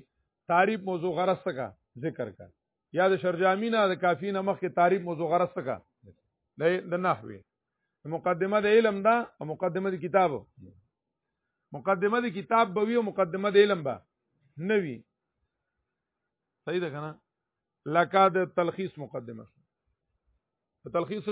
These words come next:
شو؟ یا د نور ځینو کتابونو مقدمه،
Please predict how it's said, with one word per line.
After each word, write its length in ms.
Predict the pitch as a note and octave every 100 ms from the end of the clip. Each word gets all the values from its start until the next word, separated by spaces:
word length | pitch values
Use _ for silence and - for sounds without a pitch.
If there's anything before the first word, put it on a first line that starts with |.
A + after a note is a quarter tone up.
| E3
شو؟ 140 | G#3 - _ _ _ - _ _ _ _ _ _ _ _ _ _ -
یا 160 | E3+ F#3+
د 140 | G3 G3
نور 120 | B3 A#3+
ځینو 180 | A#3 A3+ F#3+
کتابونو 420 | F3 G3 G3+ G3
مقدمه، 480 | F3+ F3 D#3+ E3